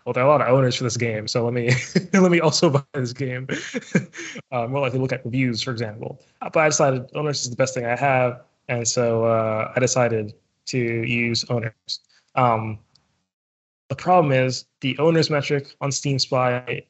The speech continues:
is absolutely horribly inaccurate. That is the word, yes. Inaccurate. So some of these games said that the range of player or owners was between zero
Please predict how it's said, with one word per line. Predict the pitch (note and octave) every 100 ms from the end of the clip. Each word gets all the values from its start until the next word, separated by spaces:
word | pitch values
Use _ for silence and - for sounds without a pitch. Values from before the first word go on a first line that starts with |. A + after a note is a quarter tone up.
| _ _ _ -
is | C#3 B2+ - _
absolutely | F3 F3 F3 - D#3+ D3+ D#3 C#3+ C#3+ C#3 -
horribly | - - F3+ F3 D3+ C3 C3+ B2+ A#2+ A2 _ _ C#3+
inaccurate. | C#3 C3 B2+ B2 - _ - B2 - A2 - -
That | - A2+
is | A2
the | -
word, | - C3
yes. | D2 - - -
Inaccurate. | C3 B2+ - C#2 - - _ _
So | - E3 B2 - _ _ -
some | - C#3+
of | D#3
these | F3
games | D3 D#3 G#3+ C#4 - - _ _ _ _ _
said | - D3+
that | C3+
the | B2+
range | B2+ D3+ E3
of | E3+
player | - D#3 B2+ A#2+ B2
or | C#3+ B2 -
owners | E3+ C#3+ A#2+ -
was | C3+ B2
between | C3+ A#2
zero | A2+ C#3+ F3+ G#3 G#3